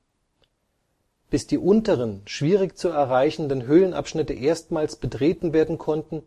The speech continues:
vergingen Jahrzehnte. Mit Alexander Mörk von Mörkenstein aus Salzburg folgte ein weiterer junger Höhlenforscher. Von seinem Elternhaus verfügte er über ausreichende Finanzmittel,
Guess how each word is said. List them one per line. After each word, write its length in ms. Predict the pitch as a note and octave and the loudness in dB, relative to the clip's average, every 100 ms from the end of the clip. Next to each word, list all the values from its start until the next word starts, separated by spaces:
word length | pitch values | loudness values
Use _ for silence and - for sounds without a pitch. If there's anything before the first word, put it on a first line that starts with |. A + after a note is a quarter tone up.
| _ _ | _ _
vergingen 480 | - D3+ C3+ D3 D3 | -2 -2 0 0 2
Jahrzehnte. 640 | C#3+ C#3+ - B2 G#2+ - - _ _ _ _ _ _ _ _ _ _ _ _ _ _ _ _ _ | 2 0 -2 -2 -4 -10 -20 _ _ _ _ _ _ _ _ _ _ _ _ _ _ _ _ _
Mit 180 | C3+ - | -8 -4
Alexander 760 | B2+ C3+ - A2+ D3+ F#3 F#3+ - | 0 0 2 0 4 2 2 -2
Mörk 460 | C3+ C3 C3 D3+ - | -4 4 4 4 -2
von 280 | C#3+ C3 | -6 -4
Mörkenstein 760 | B2+ C#3 E3+ F#3+ - D#3 D3+ D#3 | 0 0 0 -4 -4 -4 -2 -4
aus 260 | - A#2+ - | -6 -6 -6
Salzburg 720 | G#2+ C#3 - - E3 F3 - _ _ | -6 -6 -8 0 2 2 -2 _ _
folgte 460 | - C3 C3+ - | -8 -4 -4 -6
ein 220 | - A#2+ A2 | -10 -4 -2
weiterer 480 | A2+ D3 D#3+ D#3+ | -2 -2 -2 0
junger 380 | D3 C3+ D3 D3+ | 0 0 0 -2
Höhlenforscher. 720 | C#3 C#3+ B2+ A2 G2+ - - - _ _ _ _ _ _ _ _ _ _ _ _ _ _ | 2 2 2 -2 -8 -10 -14 -18 _ _ _ _ _ _ _ _ _ _ _ _ _ _
Von 220 | - A#2 | -6 -2
seinem 320 | A#2+ A#2+ A#2+ | -2 -2 -4
Elternhaus 720 | A2+ D3 F3 D#3+ D3+ F3 E3+ | -2 2 2 0 2 0 0
verfügte 560 | - C#3 - D3+ C#3+ D3 | -6 -6 -2 -2 -2 -4
er 60 | |
über 300 | B2 A2+ A2 | -4 -6 -6
ausreichende 680 | G2+ C#3 - C3+ C#3+ D3+ C#3 | -4 -6 -6 -6 -4 -4 -4
Finanzmittel, 840 | A#2+ C3+ A2+ A2+ C3 D#3+ D#3+ F#3+ | -4 -6 -6 -8 -8 -10 -8 -10